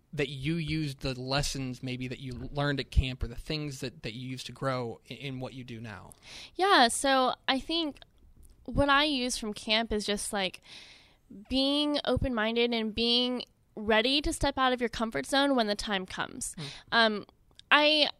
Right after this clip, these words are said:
Speaker 2: I definitely think that there's a balance, and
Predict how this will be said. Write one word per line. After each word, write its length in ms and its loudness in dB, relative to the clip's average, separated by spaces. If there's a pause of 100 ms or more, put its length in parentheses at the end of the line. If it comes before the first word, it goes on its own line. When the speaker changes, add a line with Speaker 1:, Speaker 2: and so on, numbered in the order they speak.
Speaker 2:
I 80 6
definitely 340 2
think 440 0
that 200 2
there's 380 0
a 80 0
balance, 640 2
and 260 -2